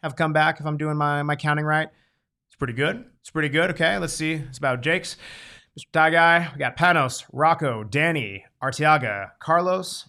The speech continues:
Harvey, John Stenberg, Gabby Torres, Alejandro Fuenmayor, Jose Andres Hernandez, and Darnell King.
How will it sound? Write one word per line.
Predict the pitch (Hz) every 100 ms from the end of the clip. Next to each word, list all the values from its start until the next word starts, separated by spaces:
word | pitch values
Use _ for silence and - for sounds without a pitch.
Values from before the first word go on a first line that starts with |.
| _
Harvey, | 156 170 190 190
John | 127 104
Stenberg, | - - 185 180 185 165
Gabby | 110 101
Torres, | - - 190 185 190 - 127
Alejandro | 117 139 131
Fuenmayor, | - 170 147 143 147 147 147 - _ 202
Jose | 185
Andres | 147 123 113
Hernandez, | 123 131 139 135 123
and | 113 101
Darnell | 131 165 - 123 135 147 143 _
King. | - 196 139